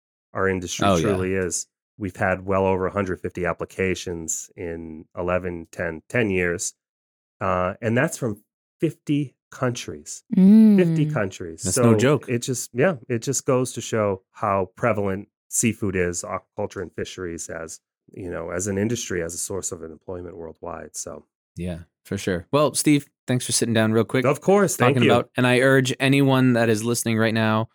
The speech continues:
Speaker 2: if you think you have something, uh, competitive for this
Speaker 3: Or if you know someone.
Speaker 2: Yeah, or if you know someone who has something competitive, to submit an application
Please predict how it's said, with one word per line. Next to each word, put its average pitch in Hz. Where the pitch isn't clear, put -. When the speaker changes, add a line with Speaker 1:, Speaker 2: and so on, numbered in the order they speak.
Speaker 2:
if 104
you 101
think 110
you 110
have 104
something, 107
uh, 95
competitive 107
for 101
this -
Speaker 3:
Or 196
if 214
you 240
know 202
someone. 160
Speaker 2:
Yeah, 123
or 101
if 113
you 123
know 117
someone 120
who 107
has 104
something 104
competitive, 104
to 101
submit 107
an 117
application 131